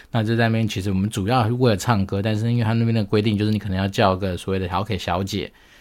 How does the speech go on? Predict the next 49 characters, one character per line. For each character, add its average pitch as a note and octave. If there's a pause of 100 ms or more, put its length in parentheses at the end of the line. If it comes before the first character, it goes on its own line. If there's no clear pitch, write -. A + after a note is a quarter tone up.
(160)
所 B2+
以 A2+
那 A#2
时 A#2
候 G#2+
第 C3
一 D3
次 C#3+
的 G#2+
经 A#2
验 A#2
大 A2
概 G#2
是 G2+
在 G#2+
那 G#2
个 F#2+
地 G2
方 F#2
发 F2+
生。 F2+
那 E3
我 C#3
就 D#3
觉 B2+
得 B2+
说， C3+
嗯， A2+ (680)
那 F#3+
时 F#3
候 E3+
其 C3
实 B2
觉 B2
得 A#2+ (460)
也 B2+
不 A2+
能 D3+
说 D3
好 -
玩 E2
不 B2
好 F2
玩， E2
因 C3+
为 C#3+
毕 C#3+
竟 C3
跟 B2+